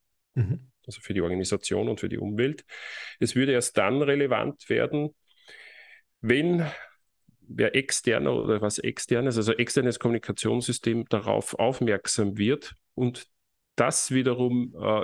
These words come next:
Speaker 2: ins, äh, ins Moralsystem überträgt. Also sozusagen, äh, weiß ich nicht, wenn die Firma, jetzt muss ich ja schnell was, muss ich was erfinden, also wenn die
Speaker 1: Mhm.
Speaker 2: Firma sozusagen im, im, im, im, im sozialen Bereich tätig ist oder im, im, sag ich, äh,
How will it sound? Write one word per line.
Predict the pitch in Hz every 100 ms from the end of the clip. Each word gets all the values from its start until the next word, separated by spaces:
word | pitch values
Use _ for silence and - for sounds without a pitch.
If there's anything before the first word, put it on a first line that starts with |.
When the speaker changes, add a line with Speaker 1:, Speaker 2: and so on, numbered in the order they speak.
| -
Speaker 2:
ins, | 123 117 110 - -
äh, | - 104 101 98
ins | 107 117
Moralsystem | 113 107 117 113 - 110 107
überträgt. | 104 107 127 127 - - - _ _ _ -
Also | 95 92
sozusagen, | 104 92 101 98 98 98 - - - - - _ -
äh, |
weiß | 50 50 90 90 - - 92
ich | 95
nicht, | 92 - -
wenn | 87
die | 87
Firma, | 101 104 101 101 101
jetzt | 98 - - _ _ _ _ _ _ _ _ - - _ -
muss | 101
ich | 95
ja |
schnell | 92 98 101
was, | 101 98
muss | 101
ich | 98
was | 95
erfinden, | 95 - 117 131
also | 101 104
wenn | 104
die | 113
Speaker 1:
Mhm. | 113
Speaker 2:
Firma | 113 123 120
sozusagen | 120 - 104 110 104 110
im, | 107 107
im, | - 104 104 104
im, | 101 101 101 101 101 -
im, | 104
im | -
sozialen | - 123 113 95 117
Bereich | 117 92 113 -
tätig | 120 110 - 107
ist | 98 95
oder | 92 98 98 95 95
im, | 104 101
im, | 101 98 101
sag | 101
ich, | 104
äh, | 90 92 98